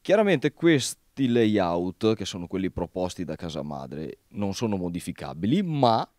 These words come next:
l'utente può creare il proprio layout.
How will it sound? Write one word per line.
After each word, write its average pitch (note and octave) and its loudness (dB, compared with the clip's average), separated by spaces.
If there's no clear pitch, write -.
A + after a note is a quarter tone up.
l'utente A2 0
può F#2+ -2
creare G2 0
il G#2+ 0
proprio C#3+ 2
layout. D2 -6